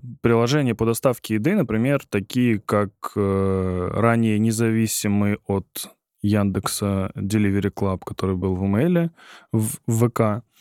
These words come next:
Была Яндекс Еда, есть. И это всё некие такие агрегаторы,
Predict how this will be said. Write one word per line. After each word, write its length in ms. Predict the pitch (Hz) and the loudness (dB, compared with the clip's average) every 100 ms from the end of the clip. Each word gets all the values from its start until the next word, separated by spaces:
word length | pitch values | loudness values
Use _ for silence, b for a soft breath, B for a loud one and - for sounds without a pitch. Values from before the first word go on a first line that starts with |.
| B B B B B B _ | B B B B B B _
Была 580 | 127 120 135 127 117 110 | 2 4 4 4 0 -2
Яндекс 840 | - 110 117 113 104 104 - - 117 | -4 0 2 2 0 -2 -4 -4 -4
Еда, 600 | 104 113 107 113 143 180 _ - | 0 2 4 2 2 -4 _ -4
есть. 580 | 127 135 135 - - - _ _ _ B B B B - | 0 2 0 -2 -10 -18 _ _ _ B B B B -2
И 460 | 127 117 117 117 120 | 2 4 4 2 2
это 200 | 151 160 | 2 0
всё 580 | - - 131 135 131 120 | -2 0 2 2 0 0
некие 320 | 110 123 117 | 0 0 -2
такие 1120 | 110 101 - 113 117 113 107 101 98 92 92 - | -4 -6 0 2 4 2 2 0 -2 -2 -4 -4
агрегаторы, 1040 | 120 117 113 95 131 135 127 120 113 110 | -2 0 0 2 2 2 0 0 0 -2